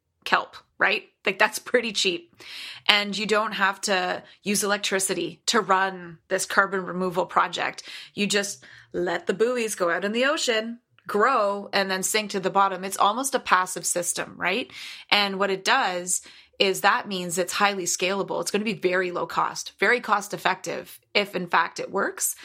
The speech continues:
And then we'll be able to do more of it to a point that obviously we're not harming the ocean. There's going to be limits on how much we can do, but the ocean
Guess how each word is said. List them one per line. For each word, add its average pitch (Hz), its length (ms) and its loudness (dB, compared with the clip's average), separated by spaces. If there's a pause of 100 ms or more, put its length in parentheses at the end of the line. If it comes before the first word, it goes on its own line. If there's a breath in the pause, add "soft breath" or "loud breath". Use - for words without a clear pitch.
(280 loud breath)
And 202 240 4
then 190 460 0
we'll 190 140 0
be 185 140 2
able 190 160 2
to 190 120 -6
do 180 180 2
more 190 260 2
of 175 140 -4
it 175 260 -4
to 208 120 2
a 190 40 0
point 190 440 -4
that 175 260 0
obviously 180 440 0
we're 170 160 -4
not 170 300 -2 (360 loud breath)
harming 196 360 2
the 170 140 -4
ocean. 180 340 -2
There's 175 220 -4
going 175 240 -2
to 185 80 -4
be 170 140 -2
limits 180 420 0
on 160 80 2
how 175 160 -2
much 175 180 -6
we 175 80 -2
can 165 220 -8
do, 180 320 0 (400 loud breath)
but 185 440 2
the - 140 -2
ocean 180 640 0